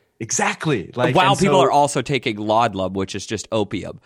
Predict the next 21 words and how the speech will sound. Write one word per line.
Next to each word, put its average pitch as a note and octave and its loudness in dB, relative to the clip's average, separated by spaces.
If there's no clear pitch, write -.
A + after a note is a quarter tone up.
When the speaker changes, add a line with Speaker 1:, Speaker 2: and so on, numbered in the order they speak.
Speaker 2:
But, D3+ 0
like, D3 2
<laughs> D3+ 0
so F#3 2
I D3+ 4
always F3 4
thought C#3+ 0
that B2+ 0
was, A#2+ -2
like, A#2+ -6
hilarious A2 -4
that G#2+ -10
those G#2+ -6
things G2 -8
were G2+ -4
occurring F#2+ -8
at F2+ -8
roughly G2+ -6
the E2 -14
same - -12
time. - -14